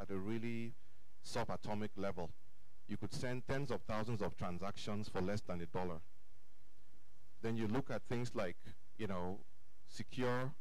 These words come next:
medical and other sensitive data, which can be held and protected in blockchain because it's tamper-proof,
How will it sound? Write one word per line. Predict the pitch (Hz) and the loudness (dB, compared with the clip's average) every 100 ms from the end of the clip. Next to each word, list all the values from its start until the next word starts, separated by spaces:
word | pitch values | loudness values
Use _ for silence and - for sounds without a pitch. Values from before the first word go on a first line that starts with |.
| - - - - - | -2 -2 -2 -2 0
medical | 110 113 113 123 110 110 120 | 0 0 0 0 0 0 0
and | 92 | 0
other | 107 110 110 110 123 - - - | 0 2 0 0 0 0 -2 0
sensitive | 123 110 110 113 104 | 0 0 0 0 0
data, | 104 101 87 - - - - - - - | 2 2 2 0 -2 -2 -2 -2 0 0
which | 113 - | 0 0
can | 107 101 | 0 0
be | 98 | 2
held | 87 113 113 135 - | 2 2 2 2 0
and | 95 95 | 0 0
protected | 98 110 107 - 110 117 - - | 0 2 0 2 0 0 0 -2
in | 101 95 | 0 0
blockchain | 117 131 - 101 101 | 2 2 0 0 2
because | 95 104 104 | 0 0 0
it's | 85 - | 0 0
tamper-proof, | 117 117 120 113 104 | 0 0 0 2 2